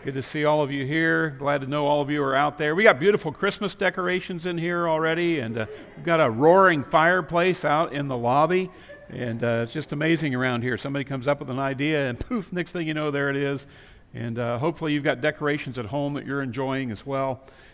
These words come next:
and, uh, we're looking forward to the Christmas season around here. Today we're gonna close out our series on Philippians.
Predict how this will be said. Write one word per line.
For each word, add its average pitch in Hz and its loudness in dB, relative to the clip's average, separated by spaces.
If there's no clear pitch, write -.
and, 104 -12
uh, 107 -8
we're 120 -10
looking 117 -8
forward 120 -8
to 120 -6
the - -14
Christmas 131 -6
season 123 -4
around 104 -6
here. 87 -10
Today 170 4
we're 185 4
gonna 170 0
close 170 0
out 170 4
our 135 0
series 156 -4
on 143 -4
Philippians. 160 -2